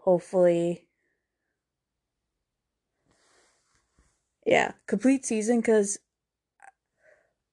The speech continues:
I still remember doing that one time when it was, I think it was the second season of Jodie Whittaker season, where, uh, I was able to get the episode, the episode, the one I missed,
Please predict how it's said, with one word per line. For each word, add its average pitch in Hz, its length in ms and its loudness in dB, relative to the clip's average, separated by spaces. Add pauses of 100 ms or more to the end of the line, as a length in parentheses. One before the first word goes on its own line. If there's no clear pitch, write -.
I 254 80 -2
still 311 240 0
remember 302 400 0
doing 254 200 -2
that 262 160 -2
one 226 240 -6
time 202 420 -6
when 196 160 -2
it 196 80 -2
was, 196 240 -2 (920)
I 196 80 -12
think 214 200 2
it 220 60 -2
was 202 180 -2
the 190 80 -10
second 196 600 -6
season 185 300 -4
of 185 200 -6
Jodie 175 320 -2
Whittaker 175 400 -4
season, 175 560 -8 (1400)
where, 180 720 2
uh, 160 480 -2 (500)
I 196 60 4
was 196 120 4
able 196 320 4
to 185 80 2
get 180 300 -2
the 190 60 -2
episode, 185 720 -4 (480)
the 185 220 0
episode, 180 480 -4 (680)
the 196 100 0
one 180 240 2
I 175 100 0
missed, 170 480 -4